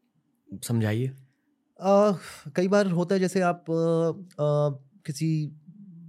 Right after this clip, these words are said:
Speaker 2: टीम के against खेलते हैं, तो कुछ प्लेयर होते हैं, उनको स्पिन इतना अच्छा खेलना नहीं आता। As a
Speaker 1: हम्म।
Speaker 2: spinner मैं बता सकता हूँ
Speaker 1: sure।
Speaker 2: कि उनको पता है, "यार, इसको गुगली रीड नहीं हो रही है," करके, पर डोमेस्टिक में सब रीड करते हैं।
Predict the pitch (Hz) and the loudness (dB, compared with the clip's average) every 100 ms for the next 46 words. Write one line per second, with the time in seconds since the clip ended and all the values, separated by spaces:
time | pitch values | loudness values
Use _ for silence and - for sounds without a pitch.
0 | - 156 - 151 147 147 147 - 131 120 | -18 -18 -2 0 2 2 0 0 -2 -2
1 | 131 135 147 160 - 175 170 165 165 165 | -4 -4 -6 -8 -2 2 4 4 2 4
2 | 170 165 160 151 151 147 139 147 139 127 | 2 2 2 2 0 -4 -2 -2 -2 0
3 | 123 127 110 - 113 _ _ _ - 147 | 0 -2 -4 -12 -18 _ _ _ 4 6
4 | 131 117 175 180 175 143 131 127 127 135 | 6 4 4 4 4 2 0 -2 -8 -2
5 | 139 131 123 175 - _ 165 156 160 156 | 0 0 -4 -6 -10 _ 0 2 2 0
6 | 156 160 156 151 151 151 127 139 139 131 | 0 2 0 -2 -2 -2 0 2 2 2
7 | 135 131 131 131 127 139 165 143 135 135 | 0 0 0 -4 -4 -4 -2 0 0 0
8 | 202 196 233 226 - 233 214 196 160 127 | -4 -2 -2 0 0 0 0 0 2 0
9 | 135 120 | -2 -10